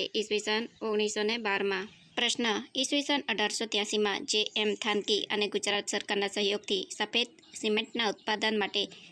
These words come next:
ગુજરાત હિમાલય સિમેન્ટ કંપની નામની કંપની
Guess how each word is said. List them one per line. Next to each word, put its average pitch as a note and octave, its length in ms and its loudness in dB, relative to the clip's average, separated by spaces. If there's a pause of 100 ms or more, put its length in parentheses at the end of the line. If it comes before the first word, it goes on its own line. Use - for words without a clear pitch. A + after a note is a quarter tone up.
(120)
ગુજરાત A3+ 420 2
હિમાલય A3 640 2
સિમેન્ટ G#3 380 0
કંપની G#3 380 0
નામની G3+ 280 2
કંપની G3+ 440 0